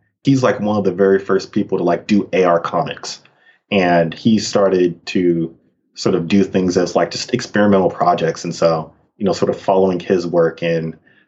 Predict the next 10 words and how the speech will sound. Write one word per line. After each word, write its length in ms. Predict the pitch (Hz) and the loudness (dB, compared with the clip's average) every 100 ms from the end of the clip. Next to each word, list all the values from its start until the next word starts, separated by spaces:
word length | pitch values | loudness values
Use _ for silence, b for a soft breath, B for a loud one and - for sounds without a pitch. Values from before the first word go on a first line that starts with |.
| _ | _
and 180 | 101 92 | 0 2
the 60 | 85 | 2
work 320 | 92 87 - | 2 0 2
that, 200 | 85 85 | 2 4
uh, 220 | 85 82 - | 2 2 0
that 300 | 98 - - _ | 0 -2 -8 _
ironically, 480 | 101 90 101 95 95 | 0 2 0 0 0
like, 220 | 87 82 | 0 0
will.i.am 560 | 90 95 90 82 101 92 | 2 2 2 0 -2 -2
did 260 | - 71 | -4 -10